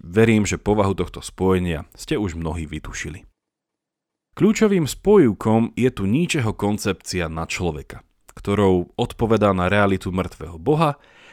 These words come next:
a odmieta ňou nihilizmus. Hlbšie prepojenie medzi Kalliklom a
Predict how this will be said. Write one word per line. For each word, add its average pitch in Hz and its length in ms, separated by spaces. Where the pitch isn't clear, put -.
a - 160
odmieta 156 480
ňou 85 240
nihilizmus. 82 800
Hlbšie 107 320
prepojenie 113 640
medzi 90 240
Kalliklom 113 720
a 85 80